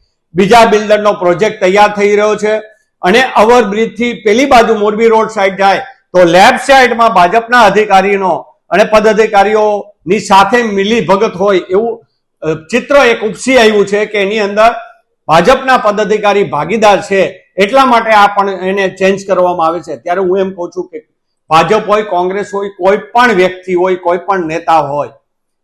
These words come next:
જ્યારે રાજકોટની સમસ્યા હોય, લોકોની સમસ્યા હલ કરવાની વાત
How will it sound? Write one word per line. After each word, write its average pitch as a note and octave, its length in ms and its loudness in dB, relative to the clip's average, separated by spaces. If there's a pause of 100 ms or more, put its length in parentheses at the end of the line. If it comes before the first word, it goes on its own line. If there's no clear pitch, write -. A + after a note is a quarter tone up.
(120)
જ્યારે G3+ 520 2 (400)
રાજકોટની A#3 640 2
સમસ્યા G3 520 -2
હોય, F3+ 220 2
લોકોની A#3+ 560 0
સમસ્યા G#3+ 480 -4
હલ F#3+ 100 0
કરવાની F3+ 440 -4
વાત E3+ 220 0